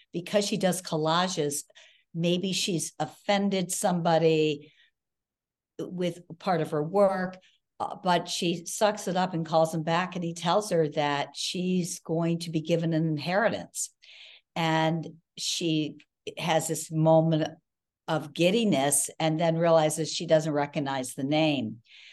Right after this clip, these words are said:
But he says, "No, there's no mistake. This man has left you something. I can't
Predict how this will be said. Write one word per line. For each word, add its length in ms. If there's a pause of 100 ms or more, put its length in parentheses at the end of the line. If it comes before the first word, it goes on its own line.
(340)
But 120
he 120
says, 340
"No, 220
there's 240
no 100
mistake. 720
This 240
man 320
has 320
left 400
you 500 (300)
something. 720
I 100
can't 320